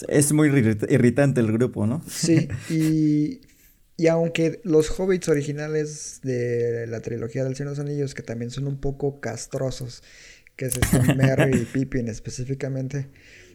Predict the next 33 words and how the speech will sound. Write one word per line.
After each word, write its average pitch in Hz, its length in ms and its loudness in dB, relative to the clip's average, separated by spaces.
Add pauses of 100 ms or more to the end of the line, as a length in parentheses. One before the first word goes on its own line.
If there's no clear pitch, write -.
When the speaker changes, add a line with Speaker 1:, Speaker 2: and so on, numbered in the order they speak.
(600)
Speaker 2:
eran 180 340 -2
también 170 1000 -4 (420)
unos 170 220 -6
personajes 156 520 -6
a 147 40 -4
los 131 160 -6
que 131 100 -8
les 123 140 -8
tomas 156 240 -8
cariño, 160 300 -6
¿no? 151 320 -10
Más 165 260 -4
rumbo 175 280 -2
a 120 40 2
la 123 120 0
recta 147 320 -4
final 135 360 -6
cuando 127 240 -6
ocurre 135 440 -4
lo 120 180 -2
de, - 340 0
Speaker 1:
Ujú. - 60 -
Speaker 2:
lo 117 100 -6
de 110 100 -6
Boromir, 127 540 -4 (180)
por 104 120 -10
ejemplo. 131 400 -6 (920)
Ahí 135 320 -2
tú 139 220 -2
sientes 143 420 -2
que - 80 -6
estos 135 240 -8
personajes 127 680 -4